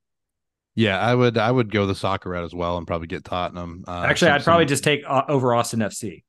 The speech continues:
Speaker 2: Let me re-, let me recap my answer there. I would just become
Speaker 1: <laughs>
Speaker 2: the Austin F C billionaire guy.
Speaker 1: There you go. And then you can have Messi and, and, and guys
Speaker 2: Exactly.
Speaker 1: come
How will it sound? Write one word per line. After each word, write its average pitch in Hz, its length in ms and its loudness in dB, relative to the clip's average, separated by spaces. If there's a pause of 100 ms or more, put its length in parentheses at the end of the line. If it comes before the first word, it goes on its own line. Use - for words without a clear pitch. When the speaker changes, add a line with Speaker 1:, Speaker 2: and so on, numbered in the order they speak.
Speaker 2:
Let 120 160 2
me 120 140 4
re-, 113 380 2
let 123 140 -2
me 117 200 0
recap 110 440 0
my 95 120 -8
answer 87 300 -14
there. 82 140 -6
I 110 140 2
would 113 120 2
just 107 180 -2
become 110 600 0
Speaker 1:
<laughs> - 40 -10
Speaker 2:
the 107 220 -4
Austin 104 380 -2
F 95 140 -6
C 95 400 -6
billionaire 85 460 -8
guy. - 200 -14 (340)
Speaker 1:
There 104 240 -2
you 82 140 -2
go. 82 140 -8
And 95 340 -6
then 110 120 2
you 104 120 0
can 98 120 -4
have 98 120 -2
Messi 92 420 -6
and, 87 140 -8
and, 90 300 -8
and 92 120 -10
guys 107 120 -2
Speaker 2:
Exactly. 101 400 0
Speaker 1:
come - 60 -16